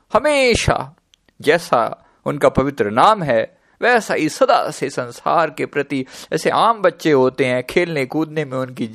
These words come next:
उनका जीवन होता है। लेकिन जब महाप्रभु कुछ आप किसी दिव्य कार्य के लिए संसार में अवतरित होते हैं,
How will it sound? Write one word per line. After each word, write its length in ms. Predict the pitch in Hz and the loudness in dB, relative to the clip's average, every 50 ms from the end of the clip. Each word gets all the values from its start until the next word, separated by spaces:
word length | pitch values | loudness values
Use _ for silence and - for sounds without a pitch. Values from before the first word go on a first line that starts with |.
| - - | -14 -18
उनका 240 | 120 120 120 123 113 | -16 -4 0 0 0
जीवन 340 | 110 107 139 202 285 320 208 | 0 -2 -4 0 2 2 4
होता 320 | 139 117 113 107 - 98 | 2 2 2 0 0 0
है। 280 | 131 135 - - - - _ - - - - - _ | 0 -4 -8 -10 -10 -14 _ -20 -20 -20 -20 -8 _
लेकिन 440 | - 330 339 302 302 269 226 175 123 | -4 -4 -4 -4 -6 -10 -14 -16 -2
जब 200 | 123 196 226 202 | 0 0 0 2
महाप्रभु 580 | 156 143 160 165 190 190 - 208 208 196 202 196 | 2 2 4 4 4 2 4 2 4 4 4 4
कुछ 280 | 202 202 180 - - - - _ _ _ _ _ _ _ _ _ _ - | 4 2 0 0 -2 -8 -8 _ _ _ _ _ _ _ _ _ _ 6
आप 260 | 139 156 190 202 196 | 6 8 8 6 4
किसी 280 | - 190 165 - 175 139 | 0 -4 0 2 2 2
दिव्य 420 | 117 113 135 214 247 240 208 165 | 2 0 0 2 4 4 4 4
कार्य 380 | - - 131 139 160 190 202 190 | 6 6 6 6 6 6 2 2
के 160 | 160 165 147 | 2 0 2
लिए 420 | 139 139 143 143 131 120 117 120 | 2 4 4 6 6 4 4 2
संसार 540 | 113 - 127 123 120 113 - 123 127 139 143 | 0 -2 -2 -2 -4 0 2 2 2 2 2
में 120 | 127 120 | 2 2
अवतरित 500 | 117 113 107 - 151 180 247 240 - - | 2 2 4 2 2 2 2 0 -2 -2
होते 240 | - 117 117 - 117 | -2 -2 0 -2 -4
हैं, 340 | 107 110 101 107 110 - | -4 -4 -6 -6 -8 -10